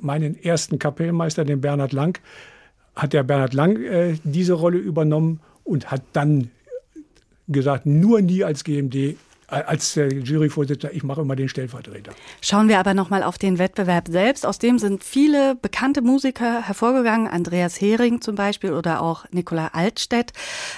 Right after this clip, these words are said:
Speaker 2: Und es sind einige auch mittlerweile selbst Professoren und geben ihr Wissen weiter.
Speaker 1: Das ist richtig, äh, mit, was ich selbst erst bei unseren Einladungen für diesen Wettbewerb erfahren habe. Wir haben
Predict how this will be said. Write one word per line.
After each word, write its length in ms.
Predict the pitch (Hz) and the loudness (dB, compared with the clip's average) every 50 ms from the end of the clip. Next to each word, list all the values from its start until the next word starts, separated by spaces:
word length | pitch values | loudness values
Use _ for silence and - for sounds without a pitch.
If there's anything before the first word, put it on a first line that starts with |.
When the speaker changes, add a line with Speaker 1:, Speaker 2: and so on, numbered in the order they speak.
| - _ | -14 _
Speaker 2:
Und 440 | - 226 233 254 285 320 330 - - - - - _ _ - | -2 2 4 6 6 6 4 2 -6 -20 -20 -20 _ _ -6
es 140 | 208 196 - | -4 -2 0
sind 300 | - 202 226 285 311 - - | 2 4 4 4 4 2 -2
einige 460 | - 175 165 170 190 240 269 - 285 247 | -6 -4 -2 0 0 0 0 0 0 -2
auch 140 | - - | -2 -2
mittlerweile 440 | 214 214 - 202 175 175 170 160 165 | -4 -4 -2 -2 0 0 0 0 -2
selbst 380 | 156 - 160 151 147 - - - | -2 0 -2 -2 -2 -4 -8 -12
Professoren 720 | - - 160 - - 185 - - - 269 339 330 226 185 | -8 -8 -6 -4 -4 -4 -2 0 2 2 4 4 4 2
und 200 | 165 165 160 - | 2 0 0 -2
geben 500 | - 190 202 208 202 196 196 196 208 226 - - | -2 -2 0 2 2 2 2 0 -2 -6 -6 0
ihr 220 | 208 208 214 202 | 2 4 4 4
Wissen 260 | 220 226 - 262 262 | 2 0 0 0 0
weiter. 500 | - 277 277 269 262 - 170 151 151 156 - - - - - - - - - _ - | 0 0 -2 -2 -4 -4 -6 -6 -6 -6 -10 -16 -20 -20 -20 -20 -20 -20 -18 _ -2
Speaker 1:
Das 160 | 151 147 - | -2 0 0
ist 180 | 220 - - 190 | 0 -2 0 0
richtig, 380 | - - - 170 143 - - | -2 -2 0 -2 -2 -2 -2
äh, 380 | 180 175 165 151 151 139 135 117 107 - - | -6 -2 0 0 2 2 0 -2 -6 -10 -14
mit, 560 | 185 139 135 143 147 156 151 - _ - - _ 392 - | -12 -12 -10 -4 -4 -4 -6 -6 _ -20 -20 _ -14 -8
was 160 | 147 143 - | -8 -4 -2
ich 180 | 170 143 - | -2 -2 -2
selbst 460 | - 160 143 160 185 175 - - - - | -2 -2 0 0 0 0 -4 -10 -10 -10
erst 400 | - 202 185 190 185 - - - - - - - _ - | -6 -2 -2 -2 -2 -4 -8 -14 -20 -20 -20 -20 _ -16
bei 420 | 170 165 160 156 156 156 151 165 | -12 -10 -6 -4 -2 -2 -2 -2
unseren 380 | 175 165 156 147 147 139 143 160 | 0 -2 0 0 0 -2 -2 -2
Einladungen 420 | 143 160 170 165 160 156 156 147 | -2 -2 0 0 0 0 0 -2
für 80 | - 165 | -2 -2
diesen 220 | 143 147 143 143 | -2 -2 0 0
Wettbewerb 420 | 151 175 175 - 175 175 180 175 | -2 -2 -2 -2 -2 -2 -2 -2
erfahren 380 | 202 180 160 - 175 170 170 165 | -2 -6 -4 -4 -4 -2 -2 -2
habe. 240 | 165 165 165 165 160 - - - - - | -2 -2 -2 -4 -6 -10 -20 -20 -10 -4
Wir 560 | 165 127 127 143 147 175 175 185 170 156 - | -4 -2 0 2 2 4 2 2 0 -2 -2
haben 480 | 151 151 165 160 185 196 214 220 220 | 0 0 0 0 0 0 -2 -2 -4